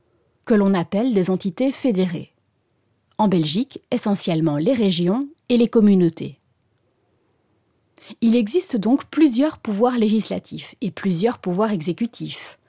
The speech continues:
ainsi que, éventuellement, mais ce n'est pas le cas en Belgique, plusieurs pouvoirs judiciaires.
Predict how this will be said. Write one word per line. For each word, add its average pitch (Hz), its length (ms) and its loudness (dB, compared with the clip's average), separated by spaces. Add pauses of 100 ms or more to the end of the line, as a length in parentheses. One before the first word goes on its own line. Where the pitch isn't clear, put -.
(520)
ainsi 240 300 0
que, 190 240 -2
éventuellement, 208 800 0 (420)
mais 185 140 0
ce 180 100 -6
n'est 165 140 0
pas 214 120 -2
le 208 60 -2
cas 190 140 -2
en 170 80 4
Belgique, 156 580 -2 (400)
plusieurs 262 400 2
pouvoirs 208 340 -2
judiciaires. 175 800 -6